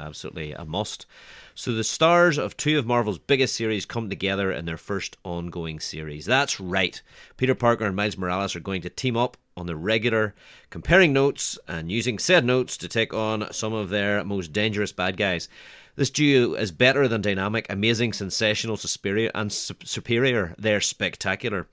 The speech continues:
And with Greg Meis-, Weisman, writer of fan favourite animated Spectacular Spider-Man series, there's what I missed, uh, returning to Spidey along with Spider-Man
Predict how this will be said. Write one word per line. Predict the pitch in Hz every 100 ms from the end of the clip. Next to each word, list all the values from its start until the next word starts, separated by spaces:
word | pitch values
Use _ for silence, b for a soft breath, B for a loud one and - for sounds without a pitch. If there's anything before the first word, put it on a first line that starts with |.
| B B B
And |
with | 85 -
Greg | 135 127
Meis-, | 104 104
Weisman, | - 120 - 101 113 127 120
writer | 101 131 123 117
of | - 98 92 90 -
fan | - 113
favourite | 110 113 101 101
animated | 98 95 95 87
Spectacular | - - 107 - 85
Spider-Man | - 101 87 87 82
series, | - 98 131 92
there's | 101 127
what | 117 92
I | 85
missed, | 85 120 - B B B B
uh, | - 98 90
returning | 95 113 104 92
to | 87
Spidey | - 95 98 98
along | 82 90
with | 90 85
Spider-Man | - 98 101 95 95